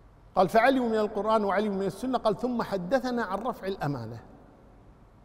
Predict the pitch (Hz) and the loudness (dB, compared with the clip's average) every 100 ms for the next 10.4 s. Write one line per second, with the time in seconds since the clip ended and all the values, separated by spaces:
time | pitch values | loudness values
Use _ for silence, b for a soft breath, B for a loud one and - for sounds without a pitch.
0 | - - - - 170 196 208 214 - - | -20 -20 -8 -4 0 2 0 -2 -10 -14
1 | - 170 180 220 202 180 180 196 180 185 | 0 2 4 2 2 -2 -2 0 0 0
2 | 175 185 196 123 117 - - - - - | 0 0 0 -2 -6 -10 -18 -20 -20 -20
3 | - - - - - - - - - - | -20 -20 -20 -20 -20 -20 -20 -20 -20 -2
4 | 180 - 277 214 214 196 202 214 208 190 | 0 2 -2 2 2 4 0 -2 -2 0
5 | 240 240 233 - 233 220 208 196 139 123 | 0 0 -2 -2 -4 -4 0 0 0 -6
6 | - - - - - - - - - - | -12 -18 -20 -20 -20 -20 -20 -20 -20 -20
7 | - - b b - - 233 - - 208 | -20 -20 b b -12 -2 0 -2 -2 0
8 | 185 175 214 214 180 160 208 185 202 202 | 0 -4 -6 -6 -4 -6 -6 -6 -8 -8
9 | 196 180 190 190 170 190 - 185 151 143 | -8 -8 -8 -8 -8 -8 -8 -10 -10 -12
10 | - - - | -14 -20 -20